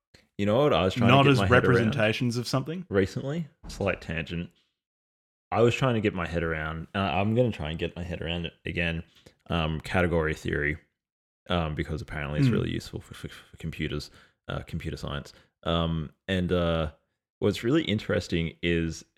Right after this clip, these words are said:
Speaker 1: uh, it's used also in this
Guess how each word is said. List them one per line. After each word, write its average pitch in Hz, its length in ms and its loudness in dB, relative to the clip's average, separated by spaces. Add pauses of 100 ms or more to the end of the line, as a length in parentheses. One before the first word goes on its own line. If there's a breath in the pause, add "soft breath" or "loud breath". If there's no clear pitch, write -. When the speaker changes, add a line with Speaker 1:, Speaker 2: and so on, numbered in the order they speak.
(1040)
Speaker 1:
uh, 85 540 2 (1500)
it's 101 240 0
used 104 400 2
also 95 540 0
in 82 440 -4
this - 300 -8